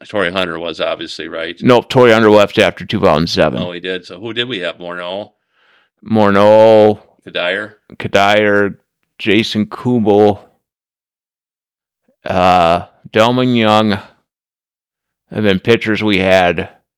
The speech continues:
Speaker 2: uh, Carlos Silva, uh,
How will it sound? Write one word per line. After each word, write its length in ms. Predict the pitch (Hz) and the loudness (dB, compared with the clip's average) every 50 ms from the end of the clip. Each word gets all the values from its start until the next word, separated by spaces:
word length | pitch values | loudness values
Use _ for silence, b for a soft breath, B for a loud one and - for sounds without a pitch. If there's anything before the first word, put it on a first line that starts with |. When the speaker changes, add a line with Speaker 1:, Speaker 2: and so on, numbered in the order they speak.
| _ _ _ _ _ _ _ _ _ _ _ _ _ _ _ _ _ _ - | _ _ _ _ _ _ _ _ _ _ _ _ _ _ _ _ _ _ -10
Speaker 2:
uh, 540 | 85 90 90 82 80 82 85 80 82 92 98 _ _ _ _ _ _ _ _ _ _ _ _ _ _ _ _ _ _ - - _ - | -6 -4 -2 0 2 2 2 0 0 -2 -6 _ _ _ _ _ _ _ _ _ _ _ _ _ _ _ _ _ _ -20 -20 _ -2
Carlos 380 | - 139 135 147 139 139 123 | 0 2 2 4 2 0 -2
Silva, 680 | - - - 127 123 123 123 113 120 117 113 101 - _ _ _ _ _ _ _ _ _ _ _ _ _ _ _ _ _ _ _ _ _ _ _ _ _ _ _ - | -4 -4 0 2 4 4 4 4 4 2 2 2 -2 _ _ _ _ _ _ _ _ _ _ _ _ _ _ _ _ _ _ _ _ _ _ _ _ _ _ _ -4
uh, 440 | 92 90 80 80 85 85 85 87 | -2 -2 0 0 0 0 0 -2